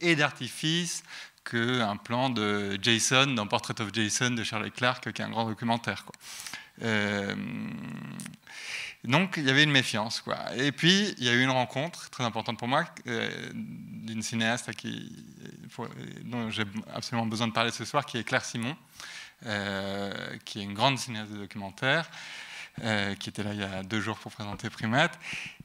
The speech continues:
et, euh, qui a été ma professeure à la Fémis et, et qui m'a initié au cinéma de Wiseman. Et là, ça a été tout de suite, euh, j'ai plongé dans ce cinéma avec une passion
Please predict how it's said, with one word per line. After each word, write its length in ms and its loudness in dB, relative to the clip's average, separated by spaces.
et, 80 6
euh, 760 6
qui 140 0
a 40 4
été 120 -2
ma 140 4
professeure 380 -2
à 40 8
la 100 4
Fémis 540 0
et, 640 0
et 40 -4
qui 200 -6
m'a 140 0
initié 480 4
au 60 0
cinéma 360 -2
de 100 -2
Wiseman. 580 2
Et 60 2
là, 200 6
ça 140 -2
a 40 2
été 280 -2
tout 140 -8
de 40 -10
suite, 400 -6
euh, 260 -6
j'ai 140 -6
plongé 440 0
dans 100 -2
ce 140 -8
cinéma 380 0
avec 180 -2
une 100 -4
passion 520 -4